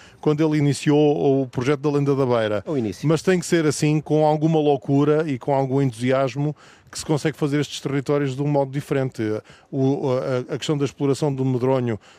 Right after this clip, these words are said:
Speaker 1: tem muitos anos. O José Martins há muitos anos tem andado a trabalhar nesta marca e ainda hoje não é fácil, porque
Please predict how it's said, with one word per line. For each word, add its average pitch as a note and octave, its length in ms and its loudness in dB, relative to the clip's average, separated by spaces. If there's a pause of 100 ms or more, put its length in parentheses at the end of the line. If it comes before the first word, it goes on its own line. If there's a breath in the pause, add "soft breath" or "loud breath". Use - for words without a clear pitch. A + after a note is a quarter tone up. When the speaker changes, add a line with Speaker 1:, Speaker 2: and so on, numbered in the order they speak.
(140 loud breath)
Speaker 1:
tem D#3+ 140 2
muitos D#3 360 4
anos. D3+ 440 0
O B2+ 100 -8
José A#2 200 -2
Martins C3+ 640 -2 (260 loud breath)
há C3+ 100 0
muitos D3+ 320 2
anos D3+ 220 0
tem D3 140 0
andado C#3+ 260 0
a C3 60 -2
trabalhar C3+ 480 0
nesta C3+ 280 -2
marca B2 540 -2 (340 loud breath)
e C#3+ 180 -2
ainda D3 200 4
hoje D3+ 400 4
não C#3 140 2
é B2+ 80 -2
fácil, D3 440 0
porque D3+ 400 -6